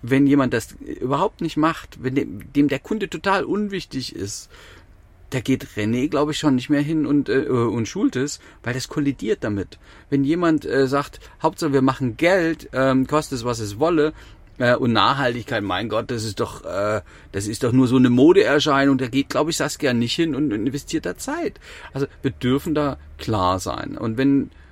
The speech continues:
wenn jemand Mitarbeiter schlecht führt, mit dem, dem, dem, dem Menschen coache ich nicht, weil seine Werte nicht mit meinen da zusammenpassen. Ich glaub, das ist, das ist mir wichtig. Die Frage ist jetzt halt immer noch für einen Expi,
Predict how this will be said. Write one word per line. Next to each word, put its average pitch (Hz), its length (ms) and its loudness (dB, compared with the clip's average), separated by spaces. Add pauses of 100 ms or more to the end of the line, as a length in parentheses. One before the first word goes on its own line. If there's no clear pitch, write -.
(120)
wenn 131 180 2
jemand 135 380 2 (1080)
Mitarbeiter 147 480 0
schlecht - 300 -2
führt, 147 320 2 (460)
mit 135 200 0
dem, 139 260 2 (260)
dem, 104 100 -4 (160)
dem, 127 380 2 (640)
dem 131 100 0
Menschen 151 300 -2 (200)
coache - 300 -2
ich 185 140 -6
nicht, 117 220 -2
weil 127 120 0
seine 135 260 2
Werte 151 480 -2 (640)
nicht 147 200 -2
mit 151 100 -2
meinen 117 540 -2 (640)
da 120 180 -4
zusammenpassen. 92 840 -4
Ich - 80 -10
glaub, 147 140 -2
das 156 140 -6
ist, 139 200 -10
das 139 160 -4
ist 120 100 -6
mir 147 240 6
wichtig. 104 320 -6 (440)
Die 127 60 -8
Frage 143 420 2
ist 127 100 0
jetzt 131 140 0
halt 131 120 0
immer 156 140 2
noch 156 120 2
für 151 80 -2
einen 123 80 0
Expi, 113 540 -8